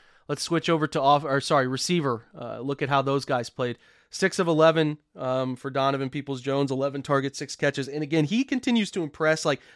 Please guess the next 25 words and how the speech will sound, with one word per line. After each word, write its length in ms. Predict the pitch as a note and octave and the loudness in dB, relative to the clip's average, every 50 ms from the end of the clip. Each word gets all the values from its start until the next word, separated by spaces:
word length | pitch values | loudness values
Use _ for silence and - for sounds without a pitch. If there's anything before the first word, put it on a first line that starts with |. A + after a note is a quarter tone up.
| _ _ _ _ - | _ _ _ _ 4
Donovan 380 | - E3 F3 G3 A3 G#3+ A#3 A3 | 6 6 6 6 6 4 4 2
is 120 | F#3 C#3+ | 2 2
not 180 | D3+ D#3 D#3+ D#3 | 2 2 2 2
a 40 | C#3+ | 0
great 220 | C#3+ D3 D3 C#3 | -2 -2 -2 -2
separator. 720 | - - C#3+ C3+ C3 - D3 D3+ D3 D3 D3+ D#3 D#3 D#3 _ _ _ _ _ _ _ - | -2 0 0 0 0 2 2 2 2 2 2 2 0 -2 _ _ _ _ _ _ _ -8
He's 140 | C#3+ C#3 | -6 -2
never 240 | C3+ D3 D3+ D3+ D#3+ | 2 2 2 2 0
going 300 | C3+ B2 B2+ C3+ C#3 C#3+ | -2 0 2 2 2 2
to 40 | C#3 | 0
be. 100 | C#3 D3 | -2 -4
He's 60 | C3+ | 0
not 180 | D3+ D#3 C3+ - - | 0 -2 -2 -2 -6
really 300 | D3 C#3+ D3 C#3 C3 A#2+ | -2 -2 0 0 -2 -4
twitched 560 | - - - - D3 D3 D3 - - - C3 | -8 -12 -10 -6 -4 -4 -4 -4 -6 -2 0
up, 260 | B2 B2+ D3 - - _ _ _ _ _ _ _ _ _ - | 2 2 2 0 -4 _ _ _ _ _ _ _ _ _ -12
but 280 | C3 A#2+ C#3 C3+ A#2+ - | -2 0 0 0 0 -2
he 260 | - - F3+ G3 G3 | -6 -4 -4 -4 -4
can 220 | - - G#3 G3 | -2 -4 -4 -4
catch 460 | - - - F3 D#3+ D#3+ - - - _ _ _ - | -4 -4 0 0 0 0 -2 -10 -16 _ _ _ -14
tough 340 | - - D3+ D3 C#3 - | -4 2 2 2 2 0
throws. 680 | - - - C3 B2+ B2 A#2+ A2+ F2+ C#2 - - - - _ _ - | -6 -12 -8 -4 -2 0 0 0 -2 -6 -10 -14 -16 -16 _ _ -2
That 200 | C3+ C#3 D3+ E3 | 0 0 2 0
is 180 | E3 D3+ C#3+ | 0 -2 0
a, 240 | D3+ C#3+ C#3 C3+ B2 | 0 0 0 -2 -4